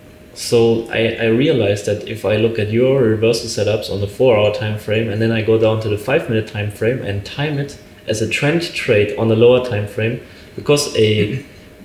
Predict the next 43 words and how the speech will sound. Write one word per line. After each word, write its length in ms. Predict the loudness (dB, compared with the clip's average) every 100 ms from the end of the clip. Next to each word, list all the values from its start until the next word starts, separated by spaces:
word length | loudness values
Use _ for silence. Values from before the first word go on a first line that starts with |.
| -20 -8
a, 340 | 2 2 4 2 2 2 2 2
um, 320 | 2 0 -4 -16 -2
like, 160 | 0 0
a 60 |
single 400 | -2 0 2 4
move 500 | 4 4 2 0 -6 0
on 400 | 2 2 2 0
a 80 | 0
higher 260 | 4 4
time 220 | 2 -4
frame 320 | -2 2 2 0
is 140 | -4
a 60 | -4
trend 320 | 0 0 2
on 100 | 2
a 60 |
lower 280 | 4 4 2
time 180 | -2 -8
frame. 280 | -10 -16 -16 -16 -10
That's 180 | -8 -6
just 420 | -8 -10 -16 -20 -20 -8
how 100 | -4
markets 380 | -2 -4 -6 0
work. 160 | 0 0 -10 -18 -18 -18 -4
And 180 | 2
then 460 | 4 6 4 2 2
it 140 | 0
was, 380 | 2 0 0 -2
uh, 420 | 2 2 2 -2 -4
so 240 | 0 2
I 120 | 2
was 220 | 0 0
suddenly 360 | 0 0 0 0
now 200 | 0 -2
becoming 460 | -4 -8 -6 -4 -4
a 440 | -2 -2 -2 -2
reversal 600 | 0 0 2 0 0 -4 -4
swing 600 | -6 0 0 2 0 -2
slash 640 | -4 0 2 2 -2 -2
day 240 | 0 0 0
trader. 420 | 0 4 4 4
It 120 | 2
was 140 | 0